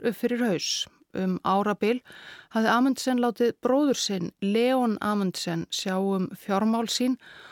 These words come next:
og Roald kenndi brósa Leon um hvernig nú var komið. Hver bar í raun mesta ábyrgð er óljóst. Það var ekki endilega Leon, en samband bræðranna varð aldrei samt og það var bara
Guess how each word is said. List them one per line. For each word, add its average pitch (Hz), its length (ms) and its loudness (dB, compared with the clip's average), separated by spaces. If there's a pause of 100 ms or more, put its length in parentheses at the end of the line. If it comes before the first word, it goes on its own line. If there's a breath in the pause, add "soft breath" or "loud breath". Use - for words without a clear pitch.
(140 loud breath)
og 202 140 0
Roald 254 500 4
kenndi 247 540 0 (100)
brósa 240 400 0
Leon 233 560 4
um 220 240 2
hvernig 208 400 0
nú 214 240 2
var 208 160 0
komið. 214 480 0 (560)
Hver 185 400 -2
bar 196 240 -2
í 175 220 -4 (100)
raun 233 400 0
mesta 208 640 -2
ábyrgð 214 640 -2
er - 100 -8
óljóst. 208 680 -2 (100)
Það 190 160 -4
var 226 160 2
ekki 196 220 -2
endilega 180 480 -2
Leon, 208 400 0 (720 loud breath)
en 226 400 2
samband 254 640 0
bræðranna 240 800 2
varð 220 240 0
aldrei 220 320 -2
samt - 640 -8 (100)
og 202 320 -2
það 208 220 -2
var 202 140 -4
bara 208 220 0